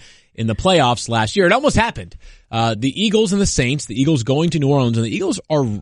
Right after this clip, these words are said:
reeling a little bit right now. Here are the starters in this game. Basically every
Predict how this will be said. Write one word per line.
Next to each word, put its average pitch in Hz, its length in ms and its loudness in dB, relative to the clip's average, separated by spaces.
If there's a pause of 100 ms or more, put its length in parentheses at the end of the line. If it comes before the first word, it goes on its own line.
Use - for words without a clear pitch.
(240)
reeling 165 400 2
a 113 60 -4
little 113 220 2
bit 104 180 -2
right 98 180 -10
now. 92 160 -14
Here 247 200 -2
are 269 40 -2
the 220 120 0
starters 170 440 0
in 135 120 2
this 123 160 -2
game. 101 300 -6
Basically 127 540 -4
every 135 360 -2